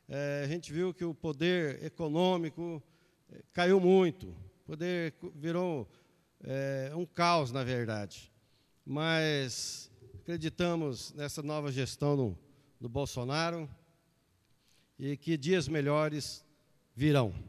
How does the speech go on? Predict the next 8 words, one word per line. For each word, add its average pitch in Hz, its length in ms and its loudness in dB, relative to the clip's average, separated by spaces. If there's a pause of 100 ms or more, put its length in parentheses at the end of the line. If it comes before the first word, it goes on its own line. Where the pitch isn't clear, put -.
(1400)
É, 160 640 2 (1500)
eu, 190 640 0 (540)
eu 180 100 -6
fiz 202 280 2
um, 117 560 0
uma 131 220 -4
crítica 165 560 2
aqui, 127 540 -2